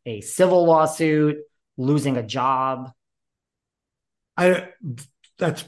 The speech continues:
Speaker 2: probably a bridge too far in a, in this situation in terms of what I will comment on.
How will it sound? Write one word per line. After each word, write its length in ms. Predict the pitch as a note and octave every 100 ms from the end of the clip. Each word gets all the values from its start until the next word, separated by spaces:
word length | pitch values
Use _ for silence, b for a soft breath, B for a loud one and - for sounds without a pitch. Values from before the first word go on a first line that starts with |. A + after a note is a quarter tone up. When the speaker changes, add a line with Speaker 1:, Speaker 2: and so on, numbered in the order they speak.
| -
Speaker 2:
probably 580 | - E3 E3+ C#3+ C#3 B2+
a 60 |
bridge 400 | G2 B2 C3 -
too 140 | C#3 A2+
far 380 | D3+ B2 B2+
in 80 | A#2
a, 380 | A2 G2+ A2+ A2
in 140 | A2
this 240 | A2+ B2 -
situation 680 | B2 - C3 B2+ - B2 B B B B -
in 160 | A2
terms 440 | G#2 C3+ B2+ A#2+ B2+
of 140 | G2+
what 220 | A2 A#2
I 120 | A2+
will 200 | A2 G2
comment 480 | - - B2+ C#3 C#3
on. 280 | C#3+ C#3+ D3+